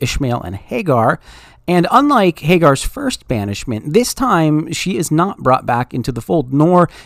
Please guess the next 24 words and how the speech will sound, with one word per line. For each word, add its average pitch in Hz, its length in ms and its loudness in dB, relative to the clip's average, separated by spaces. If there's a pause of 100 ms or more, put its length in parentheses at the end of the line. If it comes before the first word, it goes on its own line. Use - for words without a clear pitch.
(140)
is 120 160 -6
her 120 160 -2
son, 151 380 2
who 147 140 2
also 90 280 -6
happens 95 340 -8
to - 80 -10
be 85 140 -12
the 110 100 -10
son - 300 -10 (120)
of 85 240 -12 (200)
Abraham. 180 480 0 (460)
This 151 240 -4
time 214 480 2
we 139 180 4
have 120 580 0
something 127 760 -2 (500)
similar 147 560 2
going 107 360 0
on 117 460 0
with 131 360 0
the 143 100 2
son 127 360 -2
Abraham 98 580 -8